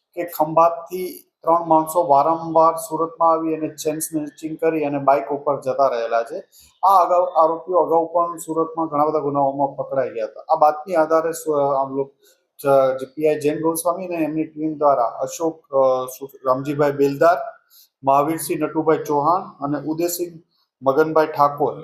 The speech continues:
આ ત્રણેય તારાપુર, અ, આણંદ જિલ્લાના રહેવાસી છે.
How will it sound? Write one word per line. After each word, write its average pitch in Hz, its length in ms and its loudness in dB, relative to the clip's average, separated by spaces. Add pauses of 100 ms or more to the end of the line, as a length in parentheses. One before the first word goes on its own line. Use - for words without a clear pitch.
(280)
આ 156 60 4
ત્રણેય 180 420 0
તારાપુર, 175 840 0
અ, 160 380 -2
આણંદ 156 280 0
જિલ્લાના 160 380 0
રહેવાસી 143 520 -2
છે. 185 240 -10